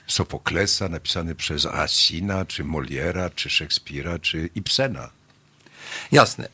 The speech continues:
Speaker 2: To teraz już niedługo będziemy kończyli, więc krótko i treściwie spróbujemy powiedzieć sobie parę słów o Królu.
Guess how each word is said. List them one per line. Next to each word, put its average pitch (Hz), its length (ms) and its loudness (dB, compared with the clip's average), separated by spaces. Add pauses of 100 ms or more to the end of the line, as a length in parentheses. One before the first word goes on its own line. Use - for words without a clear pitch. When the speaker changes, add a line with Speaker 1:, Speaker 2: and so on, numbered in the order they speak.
(120)
Speaker 2:
To 110 120 4
teraz 139 500 6
już 120 320 0
niedługo 131 340 2
będziemy 113 300 2
kończyli, 120 500 0
więc 107 260 2
krótko 127 540 0 (140)
i - 60 -16
treściwie 98 580 0
spróbujemy 123 600 0 (260)
powiedzieć 110 560 0
sobie 101 300 0
parę 101 260 2
słów - 540 -2 (120)
o 101 320 4
Królu. 85 380 2